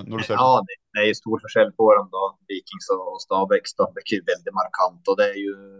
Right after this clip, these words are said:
Speaker 2: nå vet jeg ikke om de fortsetter med det, eller hva de gjør, men det er jo noe som kommer på ekko, da. Det, det gjør det jo både inn her til lands og sikkert i våre nabo-, naboländer, eh, også. Så jeg har forståelse for det med var,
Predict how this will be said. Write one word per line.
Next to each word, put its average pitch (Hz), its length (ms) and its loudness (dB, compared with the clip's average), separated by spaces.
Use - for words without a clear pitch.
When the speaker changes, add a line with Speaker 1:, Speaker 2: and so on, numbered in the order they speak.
Speaker 2:
nå 98 160 -14
vet 98 80 -4
jeg 98 160 -2
ikke 95 80 -18
om 95 80 -12
de - 80 -20
fortsetter 101 340 -4
med 101 140 0
det, 107 140 4
eller 95 100 -14
hva 98 140 -12
de 104 100 -10
gjør, 104 160 4
men 98 160 -20
det 104 60 6
er 101 80 2
jo - 20 -20
noe 101 260 -18
som 113 140 -12
kommer 117 140 2
på 160 100 6
ekko, - 300 -2
da. - 40 -20
Det, 113 120 -2
det 101 80 -6
gjør 90 160 -14
det 92 80 -20
jo 90 160 -20
både 98 220 -2
inn 95 80 -20
her 101 240 0
til 92 160 -2
lands 87 240 -10
og 90 480 -4
sikkert - 360 -4
i - 20 0
våre 101 220 4
nabo-, 92 560 -4
naboländer, 90 840 -4
eh, 90 260 -4
også. - 320 -8
Så 101 140 2
jeg 104 80 6
har 117 180 4
forståelse 107 520 0
for 101 100 2
det 101 80 -2
med 101 100 -20
var, 101 220 0